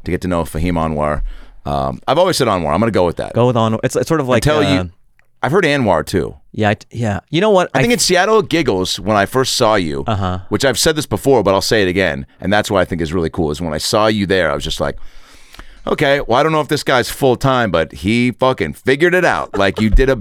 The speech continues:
Speaker 1: I don't know what bit you did that was like, oh man, was it a, something about M T V?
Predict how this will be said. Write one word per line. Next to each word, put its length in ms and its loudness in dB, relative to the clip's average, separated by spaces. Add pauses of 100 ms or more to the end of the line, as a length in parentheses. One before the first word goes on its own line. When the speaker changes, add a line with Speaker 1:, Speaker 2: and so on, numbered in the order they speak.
Speaker 1:
I 100 2
don't 120 2
know 80 2
what 340 0
bit 160 0
you 160 -2
did 380 0 (760)
that 180 0
was 260 0
like, 380 -2
oh 140 -12
man, 360 -6
was 160 -8
it 80 2
a, 280 2 (1200)
something 340 -4
about 260 0
M 180 0
T 220 0
V? 420 0